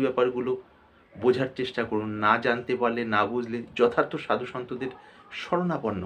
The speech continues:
হন, সেখান থেকে জানতে পারবেন। তখন দেখবেন যে যেখানে নিরাশার অন্ধকার চতুর্দিকে ঘিরে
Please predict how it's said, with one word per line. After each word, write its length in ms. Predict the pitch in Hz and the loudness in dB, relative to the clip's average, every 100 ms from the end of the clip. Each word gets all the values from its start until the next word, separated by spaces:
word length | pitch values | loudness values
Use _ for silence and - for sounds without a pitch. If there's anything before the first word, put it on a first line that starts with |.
| 95 | -8
হন, 120 | 92 - _ - - | -12 -12 _ -10 -4
সেখান 240 | 139 131 123 | -4 -4 -4
থেকে 140 | 127 113 | -2 0
জানতে 220 | 113 120 104 | -2 -2 -4
পারবেন। 240 | 95 98 92 | -4 -4 -4
তখন 160 | 107 131 127 | -4 -4 -6
দেখবেন 260 | 127 131 131 | -6 -6 -4
যে 60 | 139 - - - - | -6 -6 -20 -20 -4
যেখানে 280 | 120 120 127 131 | -2 2 2 2
নিরাশার 420 | 123 120 120 151 143 - - _ 107 | 4 4 4 0 -2 -6 -20 _ 0
অন্ধকার 340 | 131 135 147 139 | 2 2 2 2
চতুর্দিকে 440 | 143 202 180 208 170 127 | 0 0 0 0 0 4
ঘিরে 160 | 139 | 6